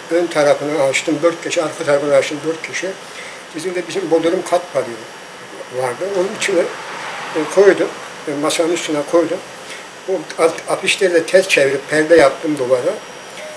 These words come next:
Şey yaptım. E, derken tabii ki, e, bana ışık lazımdı.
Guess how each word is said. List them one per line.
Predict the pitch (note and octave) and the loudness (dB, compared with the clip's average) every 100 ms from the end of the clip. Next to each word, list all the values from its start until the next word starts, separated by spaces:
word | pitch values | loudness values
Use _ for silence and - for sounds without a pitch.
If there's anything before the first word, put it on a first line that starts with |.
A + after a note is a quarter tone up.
| - | -4
Şey | F3 | 0
yaptım. | D#3+ - A3 G3+ - - - - | 0 -2 -8 -10 -12 -18 -18 -12
E, | C#3+ | -4
derken | F3 A3+ A3 A3 - | -2 -2 -2 -6 -4
tabii | F3 F#3 | -4 -4
ki, | - | -2
e, | C4 - D3+ D#3 D#3 D#3 - - - - - - - | -4 -4 -2 0 2 0 -4 -14 -18 -18 -18 -12 -2
bana | F#3 A3 - - | 0 0 -2 -2
ışık | - - G3+ | -2 2 6
lazımdı. | D#3 C#3 C#3+ C#3 F#3 | 6 6 0 -2 -2